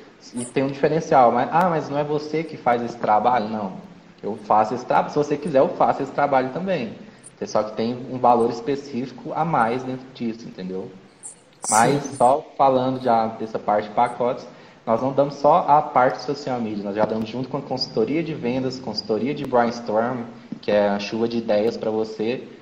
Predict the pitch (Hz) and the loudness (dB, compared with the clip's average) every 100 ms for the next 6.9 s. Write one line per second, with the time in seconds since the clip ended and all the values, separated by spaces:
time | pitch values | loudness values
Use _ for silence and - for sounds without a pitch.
0 | - - 110 107 110 127 127 - 120 147 | -12 0 4 6 4 -2 -4 0 0 0
1 | - - 147 135 156 - 165 156 151 - | -2 0 0 0 -4 -2 -2 -2 -4 4
2 | 139 147 160 165 - 160 180 170 131 143 | 6 6 4 -4 -4 -2 -2 0 2 2
3 | 143 - - 139 - 151 127 131 147 143 | 0 -6 -8 -8 -4 -4 -4 -6 -6 -6
4 | 143 95 - 151 117 98 98 98 113 - | -6 -8 -4 -2 -2 -4 -8 -8 -10 -14
5 | - - 117 127 139 139 - 110 107 92 | -18 -14 -6 -2 -2 -2 -2 -2 -2 -6
6 | 90 - - - _ _ 107 107 123 | -8 -14 -18 -20 _ _ -8 -4 -4